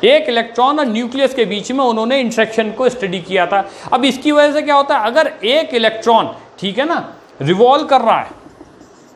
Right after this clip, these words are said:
किसी भी ऑर्बिट में रिवॉल्व कर रहा है, ठीक है ना,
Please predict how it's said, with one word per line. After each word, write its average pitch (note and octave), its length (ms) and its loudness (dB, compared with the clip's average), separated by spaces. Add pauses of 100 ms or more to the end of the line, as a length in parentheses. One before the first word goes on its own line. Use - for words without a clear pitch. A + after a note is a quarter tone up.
(1900)
किसी B3+ 220 2
भी C4 100 0
ऑर्बिट G3 360 0
में G3+ 120 -4
रिवॉल्व D#3 320 0
कर C#3+ 160 -4
रहा A#2+ 180 -4
है, - 80 -10 (100)
ठीक E3+ 160 -4
है B3+ 60 0
ना, D4+ 260 0